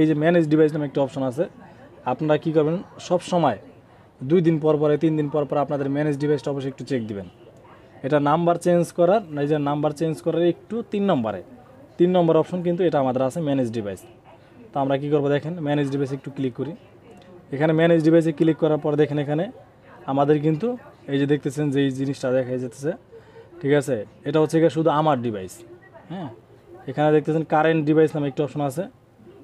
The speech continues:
কারেন্ট ডিভাইস এটা হচ্ছে আমার। আর যদি অন্য কোনো ডিভাইস থাকতো তাহলে কিন্তু এখান দিয়ে শো করতো, নিচ দিয়ে শো করতো, ঠিক আছে? তো এখানে যেহেতু আমারটা শুধু একাই আছে, এখানে আর কোনো ভয়ের কোনো কারণ নেই, ঠিক আছে? তো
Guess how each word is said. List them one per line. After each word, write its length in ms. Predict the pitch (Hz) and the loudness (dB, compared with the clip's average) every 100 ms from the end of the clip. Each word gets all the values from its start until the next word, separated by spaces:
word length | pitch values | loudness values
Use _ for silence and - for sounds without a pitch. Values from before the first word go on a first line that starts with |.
| - | -2
কারেন্ট 260 | 143 147 151 | 0 2 2
ডিভাইস 260 | 156 160 175 143 | 4 4 2 -4
এটা 100 | 139 139 | -4 0
হচ্ছে 140 | - 120 | 2 0
আমার। 160 | 107 - _ _ _ - _ _ _ | -2 -10 _ _ _ -20 _ _ _
আর 80 | 127 135 | -2 0
যদি 100 | 147 151 | 2 2
অন্য 120 | 185 180 | 2 2
কোনো 100 | 170 151 | 2 4
ডিভাইস 220 | 156 151 165 | 4 4 0
থাকতো 180 | 156 156 | -4 -2
তাহলে 180 | 151 151 | 0 0
কিন্তু 140 | 151 147 | -2 -2
এখান 140 | 139 139 | -4 -4
দিয়ে 100 | 135 - | -4 -4
শো 80 | 127 | -6
করতো, 180 | 117 113 113 | -6 -8 -6
নিচ 120 | 123 127 | -6 -4
দিয়ে 120 | 123 - | -6 -6
শো 60 | 104 | -10
করতো, 200 | 101 98 - - - - - - - | -12 -14 -18 -20 -8 -4 -4 -6 -10
ঠিক 100 | - 117 | -12 -10
আছে? 120 | 117 113 - | -8 -12 -6
তো 40 | 127 | -6
এখানে 200 | 139 143 139 | -4 -2 0
যেহেতু 240 | 147 143 135 | 0 2 0
আমারটা 240 | 139 135 143 | -2 -2 -2
শুধু 140 | - 147 | 0 -2
একাই 180 | 143 139 139 | 0 -2 -2
আছে, 160 | 175 214 - - - - - | -4 -10 -14 -20 -20 -16 -10
এখানে 180 | 139 143 135 | -4 0 0
আর 60 | 135 | 0
কোনো 120 | 160 180 | -2 -2
ভয়ের 200 | 123 131 131 | 0 0 -2
কোনো 120 | 135 131 | -4 -2
কারণ 160 | 123 117 | -2 -4
নেই, 100 | 98 87 - - - - _ _ _ _ - | -8 -14 -20 -20 -20 -20 _ _ _ _ -14
ঠিক 120 | 123 123 | -8 -6
আছে? 120 | 147 120 - - - - - - - | -6 -8 -16 -20 -20 -20 -20 -20 -20
তো 40 | _ | _